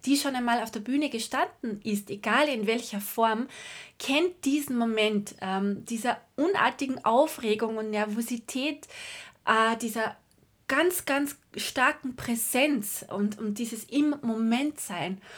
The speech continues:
und auch diese Freude, jetzt etwas mitzuteilen.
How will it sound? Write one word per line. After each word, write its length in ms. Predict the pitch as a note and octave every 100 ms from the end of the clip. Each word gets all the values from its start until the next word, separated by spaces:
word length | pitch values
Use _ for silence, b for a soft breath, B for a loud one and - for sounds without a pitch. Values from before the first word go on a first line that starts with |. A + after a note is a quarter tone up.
| B B B
und 260 | C#4+ E4 -
auch 160 | B3+
diese 280 | - A3+ G#3+
Freude, 400 | G#3 G#3 A3 B3+
jetzt 420 | A#3+ A#3 A#3 -
etwas 320 | G#3 G3+ G#3 - b b A3
mitzuteilen. 1040 | A#3+ B3 - - G#3 - E3 - -